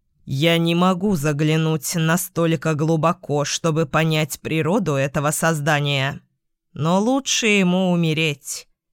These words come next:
Женщина, родившая его, уже далеко отсюда. Она спасается бегством. И не просто так». Жрец выдержал паузу, пробежавшись серьёзным взглядом по лицам.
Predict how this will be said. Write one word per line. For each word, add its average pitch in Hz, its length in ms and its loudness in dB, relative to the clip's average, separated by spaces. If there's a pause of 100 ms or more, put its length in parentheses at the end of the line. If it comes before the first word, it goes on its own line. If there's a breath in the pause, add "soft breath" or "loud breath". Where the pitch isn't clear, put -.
(600)
Женщина, 185 720 2
родившая 175 640 2
его, 165 400 2
уже 170 200 2
далеко 160 440 0
отсюда. 135 680 -2 (480)
Она 180 340 2
спасается 180 800 -2
бегством. 131 760 -4 (400)
И 170 140 2
не 165 180 4
просто 147 500 -4
так». - 540 -8 (1200)
Жрец 180 520 2
выдержал 208 580 2
паузу, 151 680 0
пробежавшись 170 840 0
серьёзным 175 720 0
взглядом 160 640 0
по 170 160 2
лицам. 139 680 -2